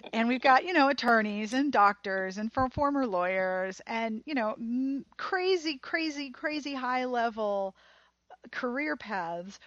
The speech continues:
where people are adding on this incredibly creative and entrepreneurial aspect. And yet, of course, it's all, oh, those silly women writing their silly novels."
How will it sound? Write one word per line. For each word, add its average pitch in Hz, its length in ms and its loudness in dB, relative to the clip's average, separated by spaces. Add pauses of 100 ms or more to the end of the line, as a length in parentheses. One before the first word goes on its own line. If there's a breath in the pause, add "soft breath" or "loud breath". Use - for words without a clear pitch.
where 240 140 -2
people 240 280 -6
are 220 180 -2
adding 220 320 -2
on 202 140 -2
this 196 160 -8
incredibly 208 680 -8 (220)
creative 202 560 -6
and 196 100 -4
entrepreneurial 196 920 -8 (420)
aspect. 220 600 -4
And 311 240 -2
yet, 466 200 4
of - 80 -6
course, 330 280 0
it's 254 160 -6
all, 202 440 4
oh, 190 260 -2
those 190 220 -6
silly 190 280 -8
women 170 340 -8
writing 160 300 -10
their 170 120 -12
silly - 340 -10
novels." - 520 -12